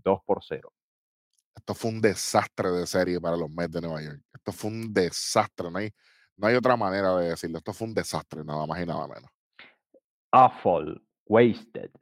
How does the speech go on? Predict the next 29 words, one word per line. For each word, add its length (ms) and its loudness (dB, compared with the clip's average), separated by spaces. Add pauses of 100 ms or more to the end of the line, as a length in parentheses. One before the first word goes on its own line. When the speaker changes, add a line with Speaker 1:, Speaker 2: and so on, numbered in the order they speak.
(420)
Speaker 2:
Exactamente. 1000 0
Bueno, 300 4
vamos 240 2
para 160 4
el 80 -2
próximo 440 -4
juego 400 2 (400)
de 100 2
este 200 2
día, 240 6
cuando 240 -2
las 120 2
Mantarrayas 520 -2
de 80 -4
Tampa 300 0
Bay 140 4
se 100 -6
enfrentaron 440 -2
a 60 0
los 240 -2 (320)
Piratas 320 2
de 120 0
Pittsburgh, 320 -2
dos 120 4
equipos 280 0
que 80 -6
están 200 -4
sumamente 540 -2
calientes. 680 -2